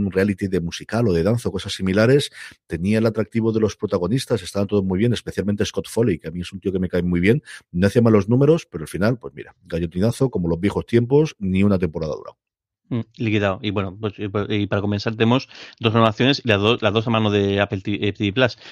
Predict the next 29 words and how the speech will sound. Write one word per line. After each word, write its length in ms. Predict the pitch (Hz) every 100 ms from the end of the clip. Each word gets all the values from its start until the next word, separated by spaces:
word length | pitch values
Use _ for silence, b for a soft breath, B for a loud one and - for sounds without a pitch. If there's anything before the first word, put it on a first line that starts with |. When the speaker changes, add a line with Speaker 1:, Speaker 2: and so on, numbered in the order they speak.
| B
Speaker 2:
de 160 | 104 110
After 240 | - 104
Party, 380 | 131 135 104 90
que 160 | 104
parecía 240 | 95 92 104
que 80 | 117
no 340 | 127 123 123
iba 220 | 123 120
la 140 | 120 117
cosa, 240 | 120 120
i-, 60 | 120
i-, 440 | - 120 120 123
iba 140 | 117
más, 160 | 113 143
pero 100 | 110
parece 220 | 98 110
ser 120 | 104
que, 380 | 104 107 104 104 -
que, 280 | 107 104 98
que 80 | 110
ha 40 |
gustado 400 | 107 104 - 104
y 40 | 104
ha 20 |
hecho 140 | -
buenos 180 | 104 104
números. 340 | 104 117 101 -
Y 120 | 104
bueno, 200 | 110 104